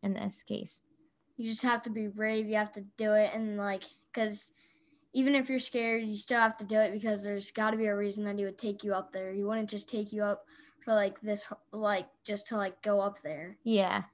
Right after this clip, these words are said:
Speaker 2: There's gotta be a reason to go up there and look at the view, or, like, see something that m-, most people might miss when they go to the wave because they think it's just the wave. They think that they're only doing the wave, you
Speaker 1: Yeah.
Speaker 2: know?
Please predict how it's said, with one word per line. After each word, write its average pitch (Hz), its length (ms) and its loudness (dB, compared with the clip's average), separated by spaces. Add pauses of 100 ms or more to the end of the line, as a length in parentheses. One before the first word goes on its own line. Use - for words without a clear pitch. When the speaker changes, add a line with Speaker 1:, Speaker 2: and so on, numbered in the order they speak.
(400)
Speaker 2:
There's 226 220 -4
gotta 233 220 4
be 233 100 0
a 214 100 0
reason 202 460 -2
to 185 160 -6 (340)
go 214 240 8
up 202 200 2
there 202 260 -2
and 196 100 -6
look 202 160 -4
at 208 120 -8
the 202 60 -16
view, 208 380 -2
or, 202 300 0 (420)
like, 220 260 4
see 226 220 -6
something 214 380 -2
that 202 460 0
m-, 214 120 -10 (120)
most 226 280 0
people 214 300 -2
might 196 340 -2
miss 208 480 -2
when 208 140 -2
they 202 160 -2
go 214 240 4
to 208 120 -6
the 196 120 -2
wave 208 280 0
because 190 540 -8 (520)
they 208 100 -4
think 208 340 -2
it's 202 240 -10
just 208 300 0
the 202 60 -6
wave. 202 380 0
They 196 120 -8
think 208 220 -6
that 196 240 -6
they're 196 300 0
only 208 280 -4
doing 196 260 -2
the 170 120 -8
wave, 175 440 -6
you 208 140 4
Speaker 1:
Yeah. 180 200 2
Speaker 2:
know? 185 100 -4